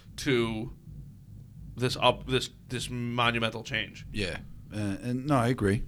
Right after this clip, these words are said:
Speaker 2: Definitely, you know, Blue Point had a big, had a big piece, piece of the pie of what's going on now, you know, and look at what they are now. And then outside of that, they're looking to, to build outside, you know, west, west of Maine down there where they are.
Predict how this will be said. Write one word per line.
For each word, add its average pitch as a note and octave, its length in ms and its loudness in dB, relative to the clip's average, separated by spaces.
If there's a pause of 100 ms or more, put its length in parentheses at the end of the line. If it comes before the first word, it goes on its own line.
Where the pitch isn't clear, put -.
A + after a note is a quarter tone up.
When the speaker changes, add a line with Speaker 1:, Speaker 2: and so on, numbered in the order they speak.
(100)
Speaker 2:
Definitely, G#2 460 2
you F#2+ 140 -4
know, F#2 160 0 (120)
Blue G2 140 0
Point G2 300 6
had F2+ 120 0
a E2+ 60 -4
big, F2+ 380 0 (840)
had F#2+ 100 -6
a F2+ 40 -8
big G2 220 -4
piece, G2+ 380 0
piece - 360 4
of F2+ 60 -2
the F2 60 -6
pie F2+ 260 -2
of E2 160 -6
what's E2+ 160 -6
going E2+ 220 -4
on E2 180 -4
now, D#2+ 220 -4 (280)
you F2+ 80 -6
know, F2+ 220 -2
and G2 80 0
look G#2 160 -2
at G#2 80 0
what G2 140 -2
they G2 160 -2
are F#2 160 -2
now. F#2+ 400 0 (500)
And A2 140 0
then G#2+ 160 4
outside G#2+ 540 4
of F#2+ 80 0
that, F#2 260 2 (880)
they're G#2+ 160 4
looking G2 300 2
to, F2 340 -2 (300)
to - 120 -2
build F#2 320 2
outside, F2 640 0 (100)
you G2 80 -4
know, F2 160 -2
west, F#2 540 0 (220)
west F#2+ 260 -4
of E2+ 100 -8
Maine E2+ 300 -2
down E2 240 -4
there E2+ 220 -6
where E2+ 200 -6
they F2 220 -4
are. E2+ 240 -4